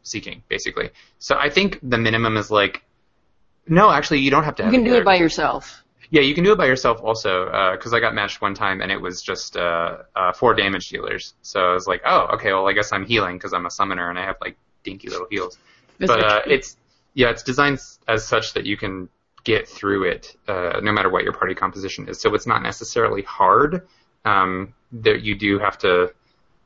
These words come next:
Speaker 1: sort of play with some randomness in terms of what item drops you get, but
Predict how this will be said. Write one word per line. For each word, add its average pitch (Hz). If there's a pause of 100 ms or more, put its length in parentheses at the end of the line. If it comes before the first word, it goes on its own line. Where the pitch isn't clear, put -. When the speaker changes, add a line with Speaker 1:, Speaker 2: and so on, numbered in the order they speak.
Speaker 1:
sort 98
of 92 (120)
play 104
with 98
some 98
randomness 104
in 92
terms 98
of 90
what -
item 92
drops 92
you 104
get, 104
but -